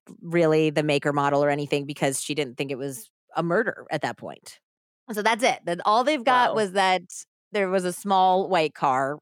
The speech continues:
Speaker 1: at some point had some connection to the Stalls.
Speaker 2: Yeah, so still nada.
Speaker 1: Still nada. So the detectives would have to do a lot of interviewing to figure out what could have possibly been the motive to kill this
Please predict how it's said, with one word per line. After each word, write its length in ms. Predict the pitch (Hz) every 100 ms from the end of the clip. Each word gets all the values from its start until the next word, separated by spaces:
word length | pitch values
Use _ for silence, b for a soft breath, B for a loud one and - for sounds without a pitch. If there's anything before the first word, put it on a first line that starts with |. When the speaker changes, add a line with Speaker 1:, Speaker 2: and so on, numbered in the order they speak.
| -
Speaker 1:
at 140 | 165
some 340 | - 175 160 156
point 580 | - 147 147 147 - - _ _ -
had 240 | 185 175 165
some 260 | - 160
connection 480 | 147 160 - - 180
to 100 | -
the 100 | 185
Stalls. 540 | 214 - - - - -
Speaker 2:
Yeah, 140 | 165
so 140 | - 170
still 280 | - 175
nada. 420 | 165 143 95 131 170 _ _ _ _
Speaker 1:
Still 480 | - 202 190 185 180 -
nada. 300 | 170 143 - - 185 190 _
So 280 | 190 226 226
the 100 | 233
detectives 400 | 254 339 359 415
would 120 | 330
have 180 | 294 240
to 80 | 233
do 300 | 208 202 196
a 240 | - 208 208
lot 600 | 208 208 208 233 - - -
of 140 | 190 170
interviewing 880 | 190 175 156 156 151 147 143 151 151 -
to 200 | 233 220
figure 360 | - 220 233
out 640 | 208 170 165 165 165 - - - _ _ _
what 500 | - 226 220 294 330
could 160 | - 320
have 140 | 254
possibly 540 | - 196 185 - 185 190
been 200 | 175 165
the 80 | 160
motive 720 | 175 226 208 165 160 165 190 -
to 80 | 214
kill 420 | - - 208 226
this 600 | 190 180 170 170 - -